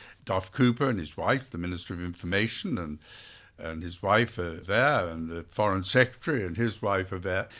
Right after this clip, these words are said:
And she writes about how it reminded her of the dormitory at school. But it does cast a, a strange light o-, on the war, just as the fact that she writes in one letter about how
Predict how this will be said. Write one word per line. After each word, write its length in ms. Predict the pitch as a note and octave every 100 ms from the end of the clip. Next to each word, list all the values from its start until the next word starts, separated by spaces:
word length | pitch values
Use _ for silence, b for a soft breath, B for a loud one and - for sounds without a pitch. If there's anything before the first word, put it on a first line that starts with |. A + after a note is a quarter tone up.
| B
And 140 | B2+ B2+
she 140 | E3
writes 340 | F3 F3 - C3+
about 340 | A#2+ G2+ G#2
how 160 | G#2 G2
it 100 | -
reminded 500 | G#2+ A2 G#2+ G2+ G2
her 100 | A2
of 120 | G#2
the 80 | A2
dormitory 600 | G2+ B2 G#2+ G#2 A2 G#2
at 60 | G#2 -
school. 500 | - - A3+ A#2 E2+ B B B -
But 160 | B2+ C3
it 140 | D3+
does 300 | G3 G#3 D#3+
cast 540 | - D#3+ B2+ A2 - -
a, 160 | G#2 G2+ B B B B _ _ -
a 80 |
strange 540 | C3 - E3 C#3 A#2+ A2+
light 400 | F3 G3 F#2+ -
o-, 220 | F#2+ -
on 220 | - G2 F#2+
the 80 |
war, 380 | F#2+ F#2 D#2 D#2+
just 400 | F#2 E3+ C3+ -
as 400 | C#3 A2+ F2 -
the 120 | A2+
fact 380 | F#2 B2+ F#2+ F#2
that 180 | G#2+ F2+ B B B
she 280 | - - A2
writes 420 | G2+ G#2+ F#2 -
in 140 | G2 F#2
one 260 | G#2+ G2+
letter 380 | E2 D#2 - F2 - _ - - - _ - _ - - -
about 440 | F2+ G2 G2 F#2+
how 340 | A2+ G2+ F#2+